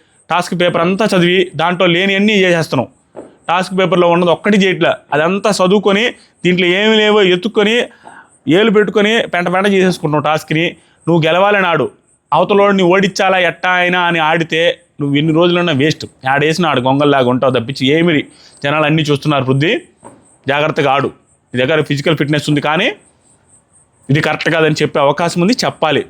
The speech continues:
అదేవిధంగా రూడ్గా సీతాతో సంచాలక ఏంటి చెప్తుంటే నువ్వు నోటుకొచ్చిన, "ఏ సంచాలక ఏది, ఎవరికి,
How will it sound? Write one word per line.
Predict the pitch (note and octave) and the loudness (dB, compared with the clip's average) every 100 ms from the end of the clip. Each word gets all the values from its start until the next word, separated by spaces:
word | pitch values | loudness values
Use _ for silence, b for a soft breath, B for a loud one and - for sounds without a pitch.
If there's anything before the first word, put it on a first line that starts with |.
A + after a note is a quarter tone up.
| _ | _
అదేవిధంగా | C#3 F3 F#3 F3+ F3+ | 0 2 2 2 2
రూడ్గా | D3 F3+ G3 F3 | 2 2 2 2
సీతాతో | F3 - F#3+ A3 G#3+ F3+ | 0 -2 -2 0 0 -2
సంచాలక | F3+ E3+ G3+ G#3 G#3 | -2 -2 0 0 0
ఏంటి | G3+ F#3 | -2 -2
చెప్తుంటే | E3+ - E3 D3 | -4 -2 -2 0
నువ్వు | D#3 C3 | 0 2
నోటుకొచ్చిన, | C#3 D#3+ F3+ F3 | 2 2 0 0
"ఏ | F#3 B3 | 0 0
సంచాలక | - - - G3 B3 B3 A3+ | -2 -10 -6 -2 0 0 2
ఏది, | A#3+ | 2
ఎవరికి, | A#3 A#3+ A#3 B3 B3 | 4 2 2 2 0